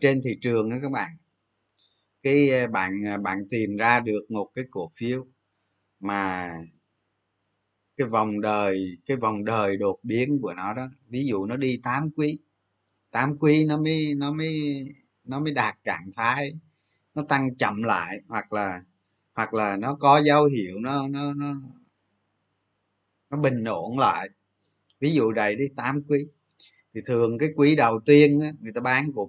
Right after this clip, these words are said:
phiếu ra. Bởi vì sao? Đa số á, tám mươi nhà, phần trăm nhà đầu tư cổ phiếu đó, nhà đầu tư ngắn hạn á, người ta không bao giờ người ta định được cái giá ở, ở, ở tám quý sau đâu các bạn.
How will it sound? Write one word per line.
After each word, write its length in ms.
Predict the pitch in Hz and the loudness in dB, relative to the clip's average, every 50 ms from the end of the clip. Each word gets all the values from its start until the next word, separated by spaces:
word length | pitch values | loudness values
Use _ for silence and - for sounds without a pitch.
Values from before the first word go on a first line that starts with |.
| - | -4
phiếu 220 | - 127 131 143 147 | -4 -4 -2 -2 -2
ra. 200 | 143 131 131 131 131 127 _ _ _ _ _ - - _ _ _ _ _ | -4 -6 -8 -10 -12 -18 _ _ _ _ _ -20 -20 _ _ _ _ _
Bởi 140 | 101 104 110 | -6 -4 -2
vì 140 | 123 127 | -2 -4
sao? 420 | - - 160 151 147 131 110 98 101 - - | 0 2 4 4 4 4 2 -2 -10 -14 -8
Đa 320 | 127 139 139 147 156 160 151 | 0 4 6 6 6 6 4
số 420 | - - 156 147 151 160 175 185 | 2 4 6 8 8 8 8 8
á, 200 | 196 196 190 170 - _ _ _ _ _ _ _ _ _ _ _ _ _ | 6 2 0 -6 -12 _ _ _ _ _ _ _ _ _ _ _ _ _
tám 340 | _ 131 131 143 156 185 185 | _ 4 6 6 6 4 4
mươi 300 | 180 165 160 156 156 156 | 4 6 6 8 6 6
nhà, 180 | 151 147 139 135 127 | 4 2 2 0 -2
phần 200 | - 135 123 120 120 | -2 -4 -4 0 2
trăm 280 | 156 143 147 147 147 | 2 4 4 4 2
nhà 180 | 143 135 120 120 | 2 2 2 2
đầu 200 | 120 123 120 123 - | 0 -2 -4 2 4
tư 300 | 156 156 156 151 147 147 147 _ _ _ _ | 4 6 6 4 0 -4 -8 _ _ _ _
cổ 200 | - 107 98 - - | -6 -6 -6 -4 -4
phiếu 260 | 131 139 147 165 180 | 0 2 2 2 0
đó, 100 | 180 170 160 | -4 -8 -6
nhà 160 | 135 123 123 | -4 -4 -2
đầu 160 | 123 123 120 135 | -2 -4 -2 -2
tư 100 | 151 156 | -2 0
ngắn 220 | 151 147 147 147 | 0 0 -2 0
hạn 320 | 160 156 135 107 95 98 107 123 | -2 0 0 0 -2 -2 -4 -6
á, 120 | 147 160 156 _ _ _ _ _ _ _ _ _ _ _ _ _ _ _ _ _ | -6 -6 -6 _ _ _ _ _ _ _ _ _ _ _ _ _ _ _ _ _
người 180 | 120 123 131 | -2 -2 0
ta 120 | 127 156 156 | 0 0 0
không 360 | - - 175 185 180 180 180 | 4 2 2 2 2 0 4
bao 240 | 175 170 170 170 160 | 6 6 6 6 4
giờ 320 | 151 135 131 127 127 127 | 6 6 6 6 6 4
người 120 | 127 131 127 143 | 2 -2 -2 -2
ta 60 | 147 | -4
định 340 | 151 135 117 117 123 131 139 | -2 -2 -2 -2 -2 0 0
được 200 | 135 131 - - | 0 0 0 -4
cái 100 | - 170 | -8 -4
giá 280 | 170 156 143 143 151 165 185 170 135 | -2 0 0 2 0 0 -2 -2 -4
ở, 200 | 107 104 95 107 120 - | -4 -6 -6 -6 -10 -12
ở, 180 | - 95 95 95 - | -10 -10 -10 -8 -8
ở 160 | 101 98 101 - | -10 -10 -6 -2
tám 180 | 135 127 147 175 170 170 | 0 0 0 -2 -2 -4
quý 120 | 185 190 | -4 -4
sau 280 | 185 - 170 165 165 165 | -2 0 0 2 2 2
đâu 200 | 160 160 165 165 | 2 0 0 -2
các 100 | 175 180 | -8 -12
bạn. 240 | 165 127 131 - | -12 -12 -12 -14